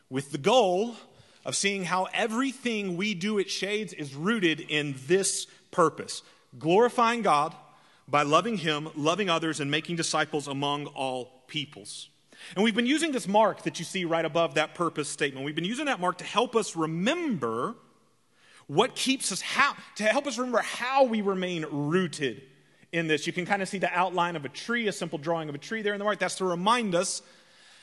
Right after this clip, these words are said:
how we stay rooted in this purpose. And we've said over and over again that the way we stay rooted in this purpose is by being gospel-centered. That's why you see the cross, the heart of the gospel, right at the heart of this mark.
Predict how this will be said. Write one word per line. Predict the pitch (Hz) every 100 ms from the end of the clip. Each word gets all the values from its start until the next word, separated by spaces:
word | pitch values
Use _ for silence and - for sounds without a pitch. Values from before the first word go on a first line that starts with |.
| -
how | - 180 214
we | 220 208
stay | - 202 190 175 -
rooted | - 147 156 190 262 208 135 160 214 - - - -
in | 190 202
this | 185 185 180 - - - _ _ _
purpose. | - 233 254 - 110 -
And | 160
we've | 165 165
said | - - 277 220 196
over | 185 196
and | 190
over | 185 165 156
again | 143 196 170
that | 147
the |
way | 131 135 180 220
we | 165
stay | - 143
rooted | 135 123 123 117
in | 113 117
this | 113 -
purpose | - 104 117 -
is | 107
by | 117 110
being | 131 120
gospel-centered. | 113 110 - 107 - 104 95 95
That's | 104 -
why |
you | 113
see | - 110
the | 104
cross, | - 117 101 95 - - -
the |
heart | - - 117
of | 107
the | 107
gospel, | 101 98 - 95 -
right | 110 110
at | 107
the | 98
heart | - 110 95
of | 95
this | 90 -
mark. | 85 80 -